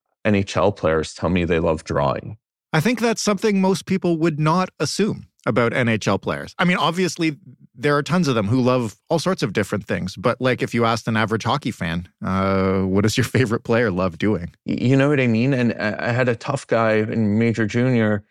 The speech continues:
Speaker 1: stand up in front of his whole team and tells, uh, tells them that he writes poetry almost every day. You know, and, and it's like, we, we are multifaceted beings. And we should embrace more of that, because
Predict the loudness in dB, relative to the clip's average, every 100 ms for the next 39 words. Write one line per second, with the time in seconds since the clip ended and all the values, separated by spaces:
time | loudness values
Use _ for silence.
0 | _ _ -18 -2 2 4 2 2 0 2
1 | 0 0 -2 0 0 0 2 2 0 -4
2 | -8 -8 -8 -2 0 2 2 2 0 -4
3 | -20 -4 0 0 0 0 0 -2 -2 0
4 | 0 0 0 2 0 -2 -2 -2 -2 -4
5 | -8 _ _ _ _ _ -2 2 2 2
6 | 0 0 0 0 0 0 0 -2 _ _
7 | _ _ -8 -4 0 0 0 2 2 4
8 | 2 2 -2 -8 _ _ 0 0 2 -2
9 | 0 0 0 0 0 0 0 0 -6 -14
10 | -16 -20 _ _ _ _ _ -4 0 2
11 | 2 2 4 2 0 0 2 2 2 0
12 | -2 -4 -2 -2 0 0